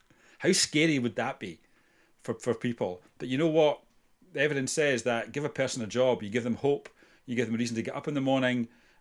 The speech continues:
and you give them that diversion away from other issues that are taking place. And you help f-, dads be dads, mums be mums, families be families. So these are, these are, we need, we need smart ideas out there, and, and, you know, the evidence is there, tells us what works.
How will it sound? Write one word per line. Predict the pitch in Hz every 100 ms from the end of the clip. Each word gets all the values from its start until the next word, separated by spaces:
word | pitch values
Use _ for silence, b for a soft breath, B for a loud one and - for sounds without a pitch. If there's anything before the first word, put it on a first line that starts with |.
| -
and | 117
you | 117
give | 127
them | 123 117 107
that | 123 117
diversion | 113 113 127 - 117
away | 110 113 117
from | 110 110 110 120
other | 117 113
issues | 107 107
that | 113
are | 107
taking | - 110 101
place. | 95 107 95 - - b b b
And | 123
you | 123
help | 123 131
f-, | - -
dads | 123 127 123
be | - 110
dads, | 123 127 117
mums | 107 120 117
be | 117
mums, | 113 113 113
families | - 120 117 113
be | 107
families. | 107 110 110 98 - - b b
So | -
these | 165
are, | 196
these | 196 190
are, | 160
we | 147 165
need, | 143
we | 143
need | 160 127 - b b
smart | - - 147 147 151
ideas | 131 127 123 120 113
out | 113 110
there, | 110 107 98 b b b b b _ _ _ -
and, | 113 110 110 117 _ -
and, | 120 113 107
you | 139
know, | 110
the | 127
evidence | 147 151 139 135
is | 123
there, | 151 113 92 -
tells | 135 135
us |
what | 120 127
works. | 117 95 - - -